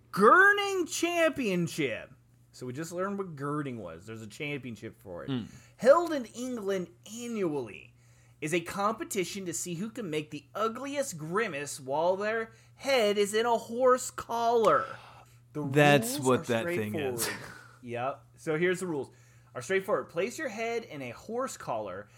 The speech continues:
Speaker 1: and make your ugliest grimace. The judges decide who wins. So that's what he was doing.
Speaker 2: Mm-hmm.
Speaker 1: Gurning. Like, based off of this, I'm saying this,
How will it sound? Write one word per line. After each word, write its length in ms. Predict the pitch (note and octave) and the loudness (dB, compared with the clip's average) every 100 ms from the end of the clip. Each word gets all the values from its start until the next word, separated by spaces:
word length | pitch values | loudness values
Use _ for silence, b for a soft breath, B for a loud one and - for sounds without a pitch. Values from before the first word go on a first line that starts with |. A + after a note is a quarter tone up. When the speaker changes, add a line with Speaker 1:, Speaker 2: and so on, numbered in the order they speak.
| F3 | -14
Speaker 1:
and 140 | B2+ D#3 | -6 -4
make 160 | F#3 | -4
your 120 | F#3 - | -4 -8
ugliest 520 | C#3+ E3+ F3 F#3 D#3 | -6 -4 -2 -4 -6
grimace. 640 | C3 C3+ C#3+ C3 E2+ - - | -10 -6 -6 -6 -12 -16 -12
The 120 | C#3 | -12
judges 460 | A#2+ C#3+ C#3 C3 B2+ | -8 -4 -4 -6 -14
decide 380 | D3 - A2+ A#2 | -14 -8 -8 -8
who 220 | A#2 A2+ B2+ | -10 -12 -12
wins. 440 | F#3 G#2 - - - | -12 -14 -18 -20 -8
So 240 | E3+ D#3 | -2 -2
that's 540 | D3 D#3 D#3 - - | 0 0 -2 -6 -14
what 160 | C#3+ A#2 | -12 -12
he 80 | A2+ | -10
was 200 | G2+ F#2+ | -12 -4
doing. 200 | C#3+ B2+ | 0 0
Speaker 2:
Mm-hmm. 320 | A#2 G#2+ F2 G#2 _ _ _ - - | 0 -4 -8 -14 _ _ _ -20 -12
Speaker 1:
Gurning. 460 | B2+ B2+ A#2 E2 - _ b b b | -8 -8 -8 -14 -20 _ b b b
Like, 360 | F#3+ F#3 F#3 - - - _ _ _ | -2 0 0 -4 -12 -20 _ _ _
based 260 | D3 F3 - | -8 -8 -6
off 180 | E3 B2 | -8 -8
of 140 | G2 | -14
this, 320 | A#2 G#2+ - | -14 -14 -16
I'm 120 | G#2 G2+ | -18 -16
saying 340 | A#2 F#2 F2 | -16 -16 -18
this, 160 | F#2 | -20